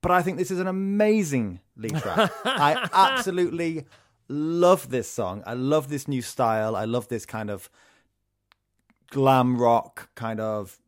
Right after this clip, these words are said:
Speaker 1: dance hall sound that she's got in this. It sounds totally different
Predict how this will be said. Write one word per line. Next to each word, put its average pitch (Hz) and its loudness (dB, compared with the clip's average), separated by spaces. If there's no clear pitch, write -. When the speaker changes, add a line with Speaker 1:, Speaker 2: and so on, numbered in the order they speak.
Speaker 1:
dance 117 -2
hall 104 -2
sound 104 -8
that 95 -10
she's - -18
got - -10
in 104 -10
this. 98 -10
It - -14
sounds 120 -8
totally 156 -4
different 95 -10